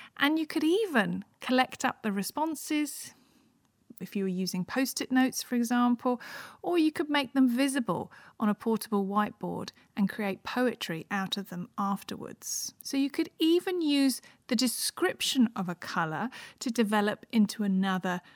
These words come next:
writing activity afterwards. So there are also variations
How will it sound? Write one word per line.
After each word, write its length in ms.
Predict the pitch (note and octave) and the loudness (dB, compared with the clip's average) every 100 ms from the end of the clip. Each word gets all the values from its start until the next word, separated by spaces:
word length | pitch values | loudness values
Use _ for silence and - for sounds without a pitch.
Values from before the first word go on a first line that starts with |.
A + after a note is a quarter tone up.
| _ - | _ -4
writing 520 | F#3+ G3+ G3 F#3+ D#3+ | 2 2 2 -2 -6
activity 720 | - - E3+ D#3 - F3 E3+ - | -10 -10 -10 -8 -8 -8 -10 -6
afterwards. 880 | E3+ E3 - - - - - - - _ _ _ _ _ _ _ _ _ _ _ _ | -6 -6 -10 -10 -12 -12 -12 -12 -14 _ _ _ _ _ _ _ _ _ _ _ _
So 140 | - D4+ | -6 2
there 200 | D4+ D#4 | 6 6
are 60 | |
also 340 | D#4+ F4+ - D4 | 4 2 0 0
variations 1040 | B3 C4 B3+ A#3+ A3 G#3 - F3 D#3+ - | 6 8 8 6 6 4 0 -2 -6 -8